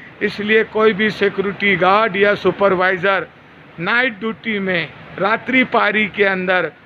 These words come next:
कोई भी सिक्योरिटी गार्ड, कोई भी सुपरवाइजर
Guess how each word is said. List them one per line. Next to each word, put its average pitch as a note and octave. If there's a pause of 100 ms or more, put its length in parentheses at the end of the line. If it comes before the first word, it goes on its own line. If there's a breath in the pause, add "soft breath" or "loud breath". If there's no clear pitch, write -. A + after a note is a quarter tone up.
(120)
कोई B3+
भी B3+
सिक्योरिटी G3
गार्ड, E3 (380)
कोई B3+
भी B3+
सुपरवाइजर F3